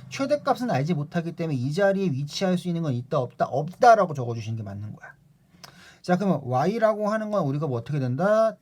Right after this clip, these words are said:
T의 제곱에 마이너스 이 티에 더하기 사기 때문에 해당하는 거에 대한 그래프는 요렇게 그려지시고요. 꼭지점 좌표는 일,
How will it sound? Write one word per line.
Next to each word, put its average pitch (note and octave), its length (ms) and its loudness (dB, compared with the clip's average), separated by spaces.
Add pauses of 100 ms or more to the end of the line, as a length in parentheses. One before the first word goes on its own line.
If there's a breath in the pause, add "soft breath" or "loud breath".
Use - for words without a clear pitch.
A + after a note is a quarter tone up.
T의 G#3+ 560 -6
제곱에 D3+ 380 -4
마이너스 D3 640 -2
이 D#3 300 -4 (140)
티에 G3 440 -2
더하기 B2+ 420 -4
사기 B2+ 460 -8
때문에 B2 560 -2 (480 loud breath)
해당하는 A#3+ 540 -4
거에 A3+ 240 -2
대한 G#3 300 -2
그래프는 E3+ 520 -4
요렇게 F#3 640 -2
그려지시고요. D#3 880 -4
꼭지점 G3 440 -6
좌표는 F3 500 -4
일, G#3 180 -8